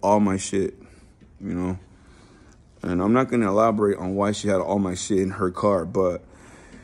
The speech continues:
um, I was okay until today. She started to use my, my bank cards.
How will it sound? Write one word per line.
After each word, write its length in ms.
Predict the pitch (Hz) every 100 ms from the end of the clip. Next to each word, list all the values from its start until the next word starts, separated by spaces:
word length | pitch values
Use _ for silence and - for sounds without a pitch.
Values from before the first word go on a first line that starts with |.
| - _ -
um, 200 | 104 95
I 60 | 92
was 220 | 123 135
okay 360 | 123 107 131 127
until 280 | 104 107 98
today. 560 | 95 90 110 117 104
She 160 | 98 101
started 580 | - 95 95 98 98 101
to 640 | - 101 95 90 87 92 - - - - _ _ _ - _ - - _ 104
use 360 | 107 113 110
my, 300 | 104 90 87 -
my 180 | 95 95
bank 300 | 90 113 -
cards. 540 | - 82 85 87 -